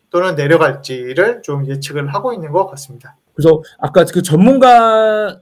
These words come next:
Speaker 2: 그 말씀을 주셨는데, 그 오십 명에 있는데, 그 중에 그거를 다 언급드리기 어려울 것 같고, 좀 많은 사람들이 좀 신뢰를 하고 그동안 좀 좋은 결과를 맞춰오신, 제가 몇,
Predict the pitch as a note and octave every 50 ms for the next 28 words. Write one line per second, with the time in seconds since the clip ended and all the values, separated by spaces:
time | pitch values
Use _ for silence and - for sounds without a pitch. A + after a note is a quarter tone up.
0 | _ _ - F#3 F3 E3+ E3 E3 E3 - G#3 G3 F#3 F#3 D#3+ F#3+ G#3 G3 F3+ D#3
1 | D3 D3+ F3 F#3+ E3+ B2 G2+ - _ _ _ E3 D#3 - E3 F3+ F3+ - C4+ C4+
2 | C4+ B3+ B3 B3 D4 D#4+ D#4 _ _ - F3+ F#3 F3+ F3+ E3+ E3 D#3+ E3+ E3 D#3
3 | F3 E3+ D#3+ - D#3 D3 D3 C#3+ C#3+ C#3+ D3 C#3 D3 F3 G3+ A#3+ B3 A#3 - -
4 | D#3+ E3+ E3 E3 - - C3+ D#3 D#3+ D#3+ D#3 - D3+ D3+ F3 G3 F#3+ F#3+ F#3 F#3+
5 | F3 E3+ C3+ B2 C3 E3 E3+ D#3+ - C#3+ A2+ A2 - - B3 C#4 C#4 _ _ _
6 | _ _ F#3+ F#3 F3+ F3+ E3+ D#3 - _ _ _ _ _ _ C3+ C3 C#3+ F3 F#3+
7 | F#3+ F#3+ F#3+ F#3+ F#3 F#3 A3+ C4+ D4+ D4 C4+ A3+ F#3 F#3 F3+ F3 F3 D#3 D3 C#3+
8 | - B3 C#4 C4 B3 A#3 A3 G#3+ B3+ B3 B3 G3+ F#3+ F#3 F#3 E3+ D3 D3+ D3 D3+
9 | D3 D3 C#3 D#3 D3 C#3 C#3 - - E3 F3 F#3+ G#3+ B3 D4 - _ _ - D3
10 | D#3+ F3 E3 D3+ A2+ A#2+ - - A#3 B3 A#3 A3+ G3+ D#3+ C#3 - C#3+ C#3+ B2+ C#3+